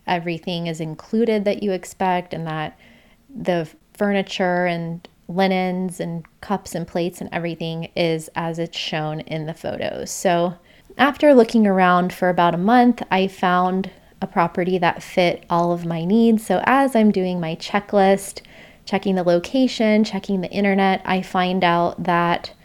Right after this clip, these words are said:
the internet was very slow, like eight megabits per second, which is a speed that I haven't had in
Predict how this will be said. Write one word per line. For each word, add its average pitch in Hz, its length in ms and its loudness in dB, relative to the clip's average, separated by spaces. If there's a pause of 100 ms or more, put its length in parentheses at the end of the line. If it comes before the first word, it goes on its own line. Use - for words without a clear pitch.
(500)
the 202 140 0
internet 220 560 4
was 180 160 -2
very 175 580 0
slow, 165 560 0 (140)
like - 420 -4 (380)
eight 202 200 0
megabits 202 580 -2
per 196 180 -4
second, 208 520 -4
which 190 180 -6
is 175 140 -6
a 175 60 -8
speed 220 440 -2
that 190 80 4
I 180 100 2
haven't 175 300 -2
had 170 320 -4
in 160 300 -6